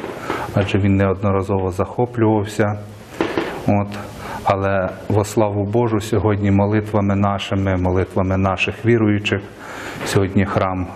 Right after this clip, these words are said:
є у лоні Київського патріархату. Сьогодні на даний час за двадцять років уже вся документація на храм, е, вироблена.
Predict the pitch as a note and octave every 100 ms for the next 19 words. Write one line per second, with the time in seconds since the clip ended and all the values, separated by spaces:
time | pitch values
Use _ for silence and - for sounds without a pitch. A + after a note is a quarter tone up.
0 | - F2 F#2+ F#2 F2 - - - - -
1 | - - - G2+ G2 F#2+ F#2 G2+ F#2+ -
2 | - F#2 - - F#2+ F2 - A#2 A#2 A2
3 | G2+ - - - - - - - - -
4 | - G#2 G#2+ G#2 G#2 G2 G2+ - - G2
5 | F#2+ G#2+ G#2 G2+ G2+ G#2+ F#2+ - - -
6 | - - - - - F2 G2 F#2 E2+ -
7 | G#2+ F#2+ G#2 G2 G#2 G2 G#2+ G#2+ G#2 G#2+
8 | F#2+ G#2+ F#2+ F#2+ G2 F#2 - - - -
9 | - - - - - G2 F#2+ - G2+ G2+
10 | F#2+ G#2+ G2+ - G2 F#2+ F2+ - G#2 G2+
11 | F#2+ F#2 - - - - - F#2+ F2+ F2
12 | F2 E2 E2+ A2 G#2 G2+ G2 G2 G2+ G2+